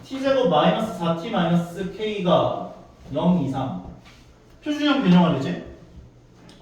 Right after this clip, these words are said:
T제곱 마이너스 사 T에다가 필요한 건 사만큼이 더해지고 빼지고 마이너스 K.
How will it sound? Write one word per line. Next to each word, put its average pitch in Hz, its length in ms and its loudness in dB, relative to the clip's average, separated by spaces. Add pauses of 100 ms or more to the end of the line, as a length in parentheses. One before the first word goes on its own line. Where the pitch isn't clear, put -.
(240)
T제곱 262 520 0
마이너스 180 440 2
사 - 180 -4
T에다가 185 720 4
필요한 202 340 -2
건 240 360 0
사만큼이 175 520 2
더해지고 139 380 -4
빼지고 151 380 -4
마이너스 123 400 -6
K. 117 240 -12